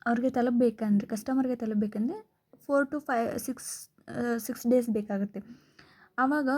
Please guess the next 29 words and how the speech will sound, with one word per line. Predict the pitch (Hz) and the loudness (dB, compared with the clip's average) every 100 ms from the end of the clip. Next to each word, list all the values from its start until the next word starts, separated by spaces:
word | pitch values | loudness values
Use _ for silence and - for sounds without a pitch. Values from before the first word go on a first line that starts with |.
| 285 | -2
ಕೆಲವೊಂದು | - 262 269 311 311 320 311 294 - | -2 0 2 2 4 6 4 2 -2
ಪ್ರಾಡಕ್ಟ್ | 262 247 277 277 | -4 -2 -2 0
ಏನಾಗುತ್ತೆ | 262 262 262 302 | 0 0 0 0
ರಿಟರ್ನ್ | 247 247 320 320 | 2 2 2 4
ಮಾಡ್ತಾ | 269 233 233 | 4 2 -4
ಇದ್ದಾರೆ | 214 208 202 | -4 -2 -4
ಕಸ್ಟಮರ್. | 208 202 214 214 - _ _ - | -4 -10 -6 -8 -8 _ _ -6
ಹಾಗಾಗ್ಬಿಟ್ಟು | 233 254 277 262 220 208 311 453 - _ - | -2 0 2 0 -2 -4 -4 -4 -6 _ -12
ಸೇಫಾಗಿರಲಿ | - 285 311 311 262 247 240 | -2 0 0 0 0 0 0
ಅಂತ | 226 349 349 | -2 -2 -4
ಸೆವೆನ್ | 233 226 277 | -2 2 4
ಡೇಸ್ | 277 262 - 214 | 4 0 -4 -4
ಆದಮೇಲೆ | 247 294 262 226 254 440 - _ _ _ | 0 4 4 4 0 -2 -10 _ _ _
ನಿಮ್ಮೊಂದು | 262 302 302 262 | 2 6 6 4
ಬ್ಯಾಂಕ್ | 233 233 240 | 2 0 -2
ಅಕೌಂಟ್‌ಗೆ | - 226 226 339 | -2 -2 -2 0
ನಿಮ್ಮ | 320 233 226 | 4 4 4
ಒಂದು | 220 214 | 0 2
ಅಮೌಂಟು | 208 226 240 381 - _ _ - | 4 4 2 0 -8 _ _ -4
ಸೇಫಾಗಿ | 254 247 233 262 | 0 0 0 2
ರೀಚ್ | 330 226 208 | 2 2 0
ಆಗುತ್ತೆ. | 208 208 - | -2 -2 -6
ಅದರಲ್ಲಿ | 214 208 233 277 | -4 0 0 2
ಯಾವುದೇ | 240 208 214 | 2 2 0
ಥರ | 214 208 | -2 0
ಡೌಟ್ | 202 202 | 0 0
ಬೇಡ. | 202 196 226 - _ - - _ _ _ _ _ _ _ - - | -2 -2 -2 -6 _ -20 -20 _ _ _ _ _ _ _ -20 -4
ನೆಕ್ಸ್ಟ್ | 277 277 294 | -2 -2 0
ಬಂದ್ಬಿಟ್ಟು | 277 269 269 | 2 2 0